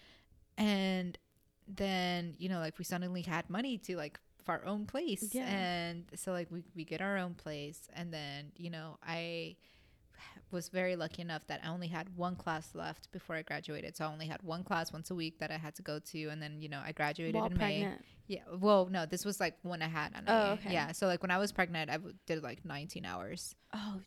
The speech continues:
Speaker 2: jeez.
Speaker 1: Yeah. So it was, like,
Speaker 2: So you're, like,
Speaker 1: something
Speaker 2: busting
Speaker 1: stupid.
Speaker 2: your ass.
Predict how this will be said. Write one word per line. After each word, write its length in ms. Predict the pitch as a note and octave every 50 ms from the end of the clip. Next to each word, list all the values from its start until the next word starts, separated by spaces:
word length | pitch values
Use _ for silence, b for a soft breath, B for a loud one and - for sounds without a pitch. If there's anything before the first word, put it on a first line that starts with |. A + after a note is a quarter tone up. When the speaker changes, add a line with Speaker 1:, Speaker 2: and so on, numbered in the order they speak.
| -
Speaker 2:
jeez. 560 | - - - A3+ A3 A3 G#3+ G#3+ G#3 G#3 - -
Speaker 1:
Yeah. 380 | G3 F#3 F#3+ F3 E3 D#3+ - -
So 140 | E3 - F#3 F#3
it 20 | F3+
was, 160 | F3+ F3+ -
like, 80 | E3+ F#3
Speaker 2:
So 40 | A3+
you're, 80 | A#3+
like, 140 | A#3 G#3 G3
Speaker 1:
something 80 | G#3+ G#3 -
Speaker 2:
busting 220 | G3+ G3+ G3+ F#3
Speaker 1:
stupid. 160 | F3+ A3+ A3 G#3+
Speaker 2:
your 60 | G3+
ass. 280 | G3 F#3+ F#3 F#3+ G3 G3+